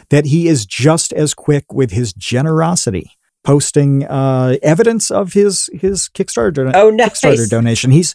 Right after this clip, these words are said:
Speaker 1: he's the first. So, uh, we're gonna put the links to, to everything, um, uh, right in the top of the description of this show. So if,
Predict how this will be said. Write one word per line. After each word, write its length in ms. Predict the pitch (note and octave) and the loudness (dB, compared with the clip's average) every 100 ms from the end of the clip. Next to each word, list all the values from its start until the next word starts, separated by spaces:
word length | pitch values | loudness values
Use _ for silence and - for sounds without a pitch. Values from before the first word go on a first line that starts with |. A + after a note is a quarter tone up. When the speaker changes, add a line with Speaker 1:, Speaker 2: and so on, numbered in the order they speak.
| - - - | -12 -20 -2
Speaker 1:
he's 220 | F3+ G#3 | 2 2
the 100 | G#3+ | 0
first. 540 | - B3 F3 - - - | 0 2 2 -2 -10 -8
So, 480 | - - D#3+ D3 D3 | -10 -4 0 2 2
uh, 120 | D3 | 0
we're 140 | D#3 G#3 | -2 -2
gonna 140 | D4+ | -2
put 180 | - F#3+ | -2 -2
the 80 | C#3+ | 0
links 360 | C3+ C#3 C3+ - | 0 0 -2 -4
to, 260 | A#2+ A2 - | -4 -6 -10
to 120 | A#2+ | -6
everything, 680 | D3+ D#3 D3+ C#3 C3 B2 A2+ - - _ | -4 -2 0 0 0 0 -2 -10 -20 _
um, 640 | - C3 B2+ B2 A#2 A2+ G#2+ _ _ _ - _ | -6 -2 0 0 0 -2 -4 _ _ _ -20 _
uh, 340 | C3+ B2 A#2 A#2 | -2 0 0 0
right 200 | C#3 E3+ | 2 2
in 60 | E3 | 0
the 60 | |
top 200 | D3 D3+ | 0 0
of 60 | C#3 | 0
the 60 | |
description 460 | B2 A2+ D3+ - C3 | -4 0 -2 -2 -6
of 100 | A2 | -4
this 120 | A2+ | -4
show. 260 | - G#2 G#2 | -4 -6 -6
So 340 | - C3+ B2 | -2 0 0
if, 340 | C3+ C3 - | 2 0 -2